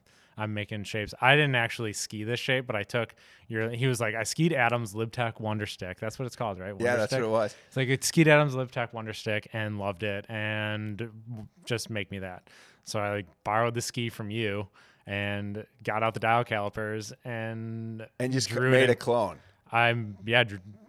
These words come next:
Speaker 1: dial calipers every, like, centimeter or two down the ski and, like, figured out what the dimen-, the challenge with that was it was magnet traction.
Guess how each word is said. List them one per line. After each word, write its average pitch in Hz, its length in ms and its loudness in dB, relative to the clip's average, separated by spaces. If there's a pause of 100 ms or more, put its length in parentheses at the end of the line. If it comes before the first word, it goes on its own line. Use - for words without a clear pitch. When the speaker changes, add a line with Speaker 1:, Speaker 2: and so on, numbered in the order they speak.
(140)
Speaker 1:
dial 107 260 0
calipers 113 500 4
every, 110 600 -2
like, 104 320 -4 (200)
centimeter 113 640 -4
or 117 60 -2
two 123 220 -2
down 110 200 2
the 107 60 -4
ski 110 380 -4
and, 117 100 -4
like, 101 160 -6
figured 107 260 -4
out 107 140 2
what 107 140 -2
the 120 40 -8
dimen-, 107 200 -6 (180)
the 127 80 -6
challenge 143 300 6
with 107 100 -8
that 117 160 4
was 104 160 -2
it 98 60 -8
was 92 120 -12
magnet 95 380 -10
traction. 95 560 -12